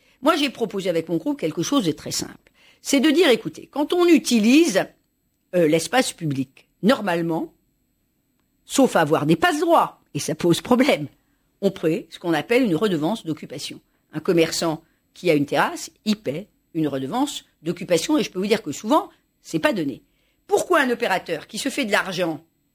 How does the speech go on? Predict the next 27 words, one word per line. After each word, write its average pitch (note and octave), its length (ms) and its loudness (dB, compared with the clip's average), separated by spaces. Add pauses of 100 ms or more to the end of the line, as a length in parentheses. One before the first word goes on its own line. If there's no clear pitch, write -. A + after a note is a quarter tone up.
(100)
<laughs> - 480 -20
sur C4+ 520 6 (680)
le F#3+ 160 6
dos G3 340 2
des D3 240 0
utilisateurs E3+ 840 0 (320)
de F3+ 440 4
trottinettes, E3+ 920 0
euh, D#3+ 360 -2 (320)
euh, E3 180 4
assistance E3 600 -4
électrique, D#3+ 560 -4
de D#3 100 -2
vélos E3 240 2
à D#3+ 60 4
assistance D#3+ 600 -8
électrique, D#3 380 -4
de D#3 120 -4
deux D3+ 100 -4
roues D#3 100 0
motorisées, G#3 460 0
pourquoi A3+ 260 -10
il A3+ 80 -2
paierait D3 220 -6
pas - 160 -2
une F#3+ 100 -2
redevance ? C#3+ 500 -8